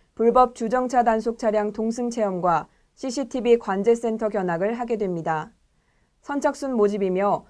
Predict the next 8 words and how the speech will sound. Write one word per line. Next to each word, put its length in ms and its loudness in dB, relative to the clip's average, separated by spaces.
참여 320 0
신청은 600 -2
칠월 320 -2
십 160 -6
일부터 480 2
십칠 340 -6
일 140 4
금요일까지 920 0